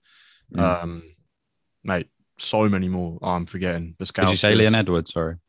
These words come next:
Speaker 2: Yeah, Leon.
Speaker 1: Yeah,
Speaker 2: uh,
Speaker 1: Leon, yeah, yeah.
Speaker 2: Flipping.
Speaker 1: Yeah, mate. The, the U K M M A scene is just gonna grow and grow and grow.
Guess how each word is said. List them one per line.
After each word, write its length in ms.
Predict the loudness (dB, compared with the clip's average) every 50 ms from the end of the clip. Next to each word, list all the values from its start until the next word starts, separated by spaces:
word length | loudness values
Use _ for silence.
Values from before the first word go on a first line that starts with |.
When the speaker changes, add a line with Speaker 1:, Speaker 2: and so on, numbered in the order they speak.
| _ _ -2
Speaker 2:
Yeah, 220 | 0 2 2 4
Leon. 580 | 4 4 4 4 4 2 2 0 0 -2 -4 -6 -4
Speaker 1:
Yeah, 240 | 0 2 4 4 4
Speaker 2:
uh, 40 |
Speaker 1:
Leon, 260 | 4 2 2 0 0 -2
yeah, 140 | -4 -6 -8
yeah. 80 | -10 -12 -14 _ _ _ _ _ _ _ _ _ _ _ _
Speaker 2:
Flipping. 600 | -6 -6 -6 -4 -2 -2 0 0 2 0 0 2
Speaker 1:
Yeah, 120 | 2 2 4
mate. 220 | 4 2 0 -2 _ _ _ -20 _ _ _ _ 0
The, 180 | 0 0 0 0 _ _ _ _ _ _ 0
the 60 | 2
U 160 | 4 4 4
K 120 | 4 4 4
M 100 | 4 4
M 120 | 6 6
A 100 | 6 4
scene 260 | 4 2 0 -2 -2 -2
is 80 | -4
just 160 | -6 -8 -6
gonna 140 | -4 -4 -2
grow 240 | 0 2 2 4 2
and 100 | 2 0
grow 120 | 0 -2
and 120 | -2 -2 -4
grow. 140 | -4 -4